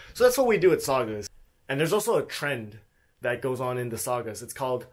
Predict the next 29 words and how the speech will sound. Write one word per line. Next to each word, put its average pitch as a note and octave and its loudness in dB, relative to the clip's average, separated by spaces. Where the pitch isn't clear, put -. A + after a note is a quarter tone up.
the A#2+ -4
two D#3 -6
G D3 -4
G C#3+ -2
curse, B2 0
or A2 -8
Saga C3+ -4
curse, G2+ -14
or F#3 -2
just A3+ -6
the - -8
curse. F#2+ -10
It's C#3 -6
pretty A3+ 0
much G#3 -2
whoever E3 0
Saga's D#3 -2
theme C3+ -8
it D#3+ -2
is, E3+ -6
they C#3+ 0
will C#3+ -2
not C3 -4
win B2 -2
the A2+ -4
event. F#2+ -10
Like, B2+ -2
uh, A#2+ 0
during C3 -2